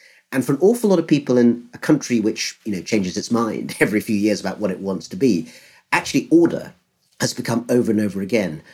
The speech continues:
much more important to many of those people, even at the cost of certain freedoms. I personally don't like that mixture. I'm very distressed by what's going on in Hong Kong at the moment, for instance. But within mainland China, it's a dynamic that really drives people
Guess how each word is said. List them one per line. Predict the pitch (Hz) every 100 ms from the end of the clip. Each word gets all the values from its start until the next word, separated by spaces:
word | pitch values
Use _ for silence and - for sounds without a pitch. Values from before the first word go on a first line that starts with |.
| _ -
much | 113 139 - -
more | 113
important | 104 95 110 87
to | 95
many | 104 92
of | 87
those | 87 82
people, | - 95 85 82
even | 151 156 117 90
at | - 95
the | -
cost | 113 92 -
of | 90 -
certain | - 98 95 95
freedoms. | 117 101 69 - - - -
I | 135
personally | 131 175 185 - 123 98 92 - _ -
don't | 110 87
like | 113 120
that | - -
mixture. | 92 - 110
I'm | 82
very | 80 90
distressed | - - 92 -
by |
what's | 92 87
going | 110 104
on | 107
in | 104
Hong | 123
Kong | 127 233
at | 123
the | 85
moment, | 82 -
for | 87
instance. | 78 - 78 - - - -
But | 135 - - _
within | 135 143 170 151
mainland | 135 113 104 98
China, | 120 98 62 - - _ _
it's | 127
a | 131
dynamic | 120 117 139 139 113 -
that | 113
really | 104 107 165 160 135
drives | 120 131 135 123
people | - 87 - 76